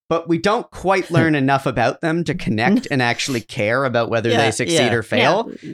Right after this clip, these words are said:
Speaker 1: Like, there's
Speaker 2: Not
Speaker 1: nothing
Speaker 2: like this.
Speaker 1: No,
Speaker 2: Not
Speaker 1: like,
Speaker 2: like this.
Speaker 1: this is
Speaker 2: <laughs>
Speaker 1: so generic that there isn't even anything that's, like, vaguely charming about them.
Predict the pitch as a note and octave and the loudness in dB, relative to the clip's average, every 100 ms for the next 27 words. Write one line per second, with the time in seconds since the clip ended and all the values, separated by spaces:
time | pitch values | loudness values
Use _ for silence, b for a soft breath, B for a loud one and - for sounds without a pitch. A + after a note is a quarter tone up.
0 | - D#3 E3 A#3 B3 G3 F3 D#3 B2 A#2 | -4 0 2 2 2 0 -2 -2 -2 -2
1 | - - G3+ B3+ D#4 F3+ - - G#2+ - | -4 -2 2 4 4 2 0 -4 -2 -2
2 | D3 A#3+ C4+ A3+ - F#3+ F#3+ G3+ F#3+ F3 | 2 4 4 0 0 2 2 0 0 2
3 | D#3 D3+ C#3+ D#3+ - D#3+ D#3 D3+ D#3+ D#3 | 2 0 -2 -4 -2 0 2 2 2 2
4 | C#3+ C#3 C3 C3 B2+ C3+ B2 A#2+ - A#2+ | 0 0 0 0 0 0 0 -2 0 -2
5 | A2 A#2 A2+ A2+ A#2 B2+ G#2+ A2+ G#2+ C3 | -2 -6 -2 0 0 -2 -2 -2 0 0
6 | D#3 D#3+ F3 F3 G#3+ A#3 | 0 2 0 0 -2 -4